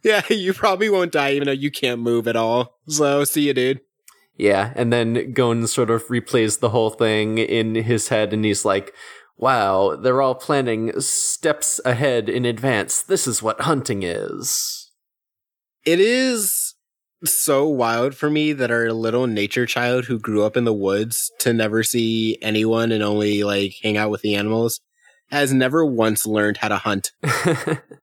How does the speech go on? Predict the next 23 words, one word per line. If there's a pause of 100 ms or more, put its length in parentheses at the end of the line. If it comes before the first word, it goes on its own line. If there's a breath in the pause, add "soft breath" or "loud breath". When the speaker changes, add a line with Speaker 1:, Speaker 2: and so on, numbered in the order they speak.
(1080 loud breath)
Speaker 1:
That
is
the
most
unbelievable
part
of
this
episode,
that
not
once
has
he
ever
been
like,
"I
think
I'll
go
hunting
today."